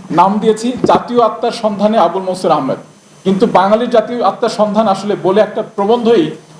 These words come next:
ওই বইটার মধ্যে আবুল মনসুর আহমেদের আছে।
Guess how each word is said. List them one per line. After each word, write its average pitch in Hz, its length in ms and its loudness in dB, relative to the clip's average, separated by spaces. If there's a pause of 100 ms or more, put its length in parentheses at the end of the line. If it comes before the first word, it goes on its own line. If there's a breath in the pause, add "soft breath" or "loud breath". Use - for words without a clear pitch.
(120)
ওই 190 120 4
বইটার 190 360 2
মধ্যে 190 280 -2 (360)
আবুল 175 140 -2
মনসুর 175 300 -2
আহমেদের 175 300 0
আছে। 165 300 -2